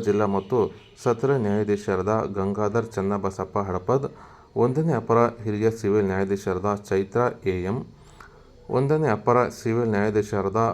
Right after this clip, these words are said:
ರಶ್ಮಿ ಎಸ್ ಮರಡಿ, ಎರಡನೇ ಅಪರ ಸಿವಿಲ್ ನ್ಯಾಯಾಧೀಶರಾದ ಅನಿತಾ ಕುಮಾರಿ, ಕಾಲೇಜಿನ ಪ್ರಾಂಶುಪಾಲರಾದ ಬಿ ಟಿ ತಿಪ್ಪೇರುದ್ರಸ್ವಾಮಿ, ಅರಣ್ಯ ಇಲಾಖೆ ಉಪ ಅರಣ್ಯ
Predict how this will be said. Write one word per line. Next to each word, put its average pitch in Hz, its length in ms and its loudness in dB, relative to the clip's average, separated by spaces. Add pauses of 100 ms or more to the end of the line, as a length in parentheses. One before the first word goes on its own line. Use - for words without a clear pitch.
(100)
ರಶ್ಮಿ 113 320 -4 (180)
ಎಸ್ 101 160 -8 (120)
ಮರಡಿ, 92 320 -4 (580)
ಎರಡನೇ 135 400 0
ಅಪರ 110 200 -2 (180)
ಸಿವಿಲ್ 107 360 0
ನ್ಯಾಯಾಧೀಶರಾದ 101 640 0 (120)
ಅನಿತಾ 101 300 -4 (140)
ಕುಮಾರಿ, 98 380 0 (340)
ಕಾಲೇಜಿನ 123 400 2 (120)
ಪ್ರಾಂಶುಪಾಲರಾದ 104 760 0 (120)
ಬಿ 98 180 -4
ಟಿ 120 80 -4 (100)
ತಿಪ್ಪೇರುದ್ರಸ್ವಾಮಿ, 98 880 -2 (580)
ಅರಣ್ಯ 143 360 2
ಇಲಾಖೆ 110 340 -2
ಉಪ 101 200 -6
ಅರಣ್ಯ 104 260 0